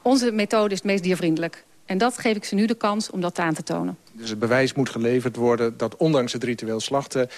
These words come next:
Speaker 2: het toch diervriendelijk is, of tenminste niet dieronvriendelijker... dan nu in de normale slachtpraktijk het geval is.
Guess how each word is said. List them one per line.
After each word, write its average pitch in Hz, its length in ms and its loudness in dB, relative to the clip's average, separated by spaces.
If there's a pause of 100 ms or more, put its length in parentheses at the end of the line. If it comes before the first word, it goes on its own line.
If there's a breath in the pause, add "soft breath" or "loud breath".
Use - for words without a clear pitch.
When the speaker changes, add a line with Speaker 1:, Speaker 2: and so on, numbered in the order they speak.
(120)
Speaker 2:
het - 200 -8
toch 135 280 0
diervriendelijk 131 960 0 (140)
is, 170 360 0 (100)
of 120 200 -6
tenminste 135 320 0
niet 143 240 2
dieronvriendelijker... 143 920 0
dan 127 180 4
nu 139 200 0
in 123 140 -2
de 120 80 0
normale 127 600 2 (100)
slachtpraktijk 110 720 -4
het 110 120 -6
geval 95 340 -4
is. - 220 -12